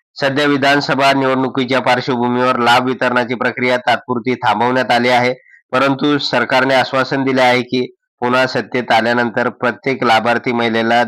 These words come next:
दरमहा एकवीसशे रुपये इतका लाभ दिला जाईल. मुख्यमंत्री माझी लाडकी बहीण योजना महाराष्ट्रातील महिलांसाठी आर्थिक मदतीचा महत्त्वाचा स्रोत ठरली आहे.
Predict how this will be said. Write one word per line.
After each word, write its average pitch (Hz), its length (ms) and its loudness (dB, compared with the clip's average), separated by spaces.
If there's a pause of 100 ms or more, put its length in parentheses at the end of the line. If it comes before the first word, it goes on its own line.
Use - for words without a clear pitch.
दरमहा 117 460 2
एकवीसशे 117 480 -4
रुपये 113 260 -2
इतका 113 260 0
लाभ 113 260 2 (540)
दिला 104 240 0
जाईल. 95 240 -2 (360)
मुख्यमंत्री 147 540 0
माझी 135 320 2
लाडकी 131 260 0
बहीण 131 240 0
योजना 123 320 2
महाराष्ट्रातील 120 680 2
महिलांसाठी 117 760 -2 (380)
आर्थिक 107 420 2
मदतीचा 117 540 0
महत्त्वाचा 113 720 0
स्रोत 143 600 -6
ठरली 117 280 0
आहे. 110 300 0